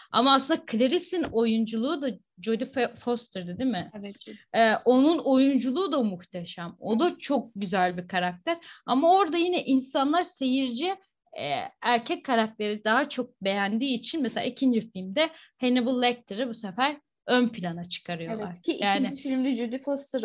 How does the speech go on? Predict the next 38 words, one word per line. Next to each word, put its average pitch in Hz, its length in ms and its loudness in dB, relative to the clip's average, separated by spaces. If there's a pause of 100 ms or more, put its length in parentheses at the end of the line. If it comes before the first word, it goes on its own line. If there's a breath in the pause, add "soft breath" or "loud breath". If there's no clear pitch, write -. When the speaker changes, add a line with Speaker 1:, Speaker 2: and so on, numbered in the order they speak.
Speaker 2:
oynamıyor, 480 520 -6
Hannibal 269 400 -2
Lecter, 240 320 -4
Anthony 220 320 -2
Hopkins 233 500 2
oynamaya 285 440 6
devam 277 320 4
ediyor. 359 280 -2 (420 soft breath)
Ee, 233 220 4
Speaker 1:
Hı 233 60 -6
hı. - 20 -2
Speaker 2:
karakter 277 520 2
değişiyor 196 500 -4
mesela 302 320 -2 (280 soft breath)
ki 302 440 0
ilk 269 180 -2
filmdeki 214 500 -6
Anthony 226 300 -6
Hopkins'in 233 560 -8
oynadığı, 220 580 -2 (100)
e, 196 340 -2
süre 226 240 -2
sayısı - 320 -8
da - 120 -12
on 269 140 2
altı 226 300 0
dakika. 196 340 -10
Çok 247 200 0 (100)
az 190 340 -4
bir 175 60 -20
süre 196 280 -8
yani 185 300 -8
aslında 220 460 2
Speaker 1:
Evet. 214 100 -4 (240 soft breath)
Speaker 2:
çoğunluğunda 262 680 4
Clarice 170 300 0 (140)
var. - 320 -8 (1000)
Speaker 1:
Evet 208 300 -2